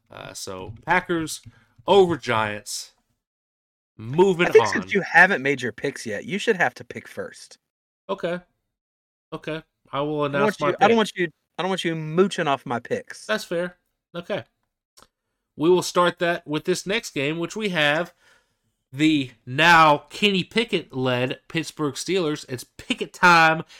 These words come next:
Speaker 1: in Pittsburgh. Uh, the hometown kid getting the start. Came in in relief of, uh, Mitch Trubisky at,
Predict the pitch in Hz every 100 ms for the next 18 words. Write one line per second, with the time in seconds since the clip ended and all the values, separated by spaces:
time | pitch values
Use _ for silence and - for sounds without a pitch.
0 | - 165 151 208 220 - 139 117 117 123
1 | - - - 117 113 113 113 - 156 160
2 | 147 156 151 135 151 147 151 - - -
3 | 127 135 143 131 123 - 139 - - 156
4 | 156 151 147 131 131 127 131 160 - -
5 | 127 127 127 123 - - - - - 120
6 | 113 110 107 104 101 _ _ _ 135 139
7 | - 131 127 127 - 160 - 120